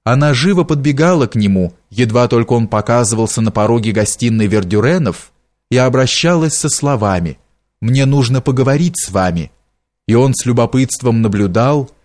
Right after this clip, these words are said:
как на лице ее и в ее словах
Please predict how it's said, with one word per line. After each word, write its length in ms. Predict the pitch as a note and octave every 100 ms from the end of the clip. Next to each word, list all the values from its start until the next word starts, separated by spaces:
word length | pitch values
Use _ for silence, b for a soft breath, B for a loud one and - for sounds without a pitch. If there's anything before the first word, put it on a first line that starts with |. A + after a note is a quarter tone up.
| _ _
как 240 | B2 -
на 80 | B2
лице 460 | B2 - - D3+ D#3+
ее 500 | A2+ F#2+ F#2+ F2 - -
и 100 | A2
в 40 |
ее 300 | A2+ A2+ A#2
словах 760 | - G#2 F#2 G#2 D3 D#3+ -